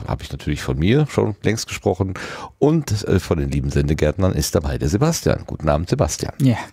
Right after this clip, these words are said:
Speaker 2: guten Abend zusammen.
Speaker 1: Wir beide müssen das heute mal, so weit es scheint, alleine stemmen. Möglicherweise kommen, bekommen wir noch
Speaker 2: Genau.
Speaker 1: im Laufe des Abends Verstärkung. Aber zurzeit sind wir hier alleine. Aber das macht nichts, denn wir haben einen sehr, sehr netten Gast auf der Gartenbank, den Mirko Blitz. Guten Abend, Mirko.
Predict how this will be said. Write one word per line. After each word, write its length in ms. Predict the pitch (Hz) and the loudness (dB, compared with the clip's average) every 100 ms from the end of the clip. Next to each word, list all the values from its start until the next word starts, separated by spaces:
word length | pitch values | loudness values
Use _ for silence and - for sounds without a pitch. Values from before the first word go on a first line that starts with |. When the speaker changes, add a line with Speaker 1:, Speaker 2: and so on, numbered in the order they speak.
| _ | _
Speaker 2:
guten 260 | 151 165 147 | 0 4 4
Abend 180 | 123 - | 2 0
zusammen. 420 | 123 113 113 120 - - _ - _ _ _ _ _ - - | 0 2 0 -2 -8 -20 _ -20 _ _ _ _ _ -10 -4
Speaker 1:
Wir 100 | 73 | 0
beide 240 | 80 80 | 2 4
müssen 280 | 82 80 80 | 2 2 0
das 200 | 73 76 | 0 2
heute 200 | 76 78 | 2 2
mal, 320 | 73 71 71 | 2 4 2
so 460 | 67 - 73 73 71 | 0 0 2 2 0
weit 260 | 69 71 - | 0 -2 -2
es 440 | 71 - - - - _ _ - - - | -4 -4 -4 -10 -18 _ _ -20 -20 -8
scheint, 520 | - - 73 78 76 | -2 0 2 0 0
alleine 340 | 80 76 78 92 | 0 2 2 0
stemmen. 420 | - - 107 170 | 0 0 0 2
Möglicherweise 520 | 104 101 107 87 82 | 2 2 2 4 2
kommen, 260 | - 87 82 | 0 -2 -2
bekommen 340 | 90 82 110 | -4 -2 0
wir 40 | 90 | 2
noch 80 | 82 | 2
Speaker 2:
Genau. 280 | 127 110 | 2 2
Speaker 1:
im 40 | 104 | 2
Laufe 160 | 85 | 2
des 220 | 85 80 - | 2 0 0
Abends 260 | 82 85 | 0 0
Verstärkung. 720 | 87 - - 80 80 117 143 - - - - - - | -2 -2 0 2 2 0 -2 -4 -12 -12 -12 -14 -6
Aber 320 | 73 80 85 | 0 2 2
zurzeit 380 | - - 57 - | -2 -2 -2 -4
sind 180 | 71 - | -6 -2
wir 80 | 76 | 0
hier 220 | 76 - | 0 0
alleine. 520 | 76 69 76 107 190 - - - - - | 0 2 2 4 2 -2 -18 -20 -20 -6
Aber 300 | 80 71 65 | -2 0 2
das 220 | 50 - | 2 0
macht 240 | 71 - 95 | -2 -2 0
nichts, 240 | 104 - | 0 2
denn 140 | 78 | 2
wir 100 | 69 | 2
haben 140 | 69 67 | 2 2
einen 160 | 69 | 2
sehr, 180 | 71 73 | 2 2
sehr 80 | 71 | 2
netten 300 | 71 - 80 | 0 0 0
Gast 260 | 92 101 - | 0 0 -2
auf 140 | 92 | 0
der 140 | - 82 | 2 2
Gartenbank, 680 | 82 98 82 87 107 101 | 2 0 0 2 0 2
den 220 | 107 117 | 2 4
Mirko 260 | 90 69 98 | 4 2 2
Blitz. 320 | 104 82 - | 2 2 0
Guten 220 | - 65 | -4 -2
Abend, 180 | 69 127 | 0 2
Mirko. 280 | 117 - - | 0 0 -4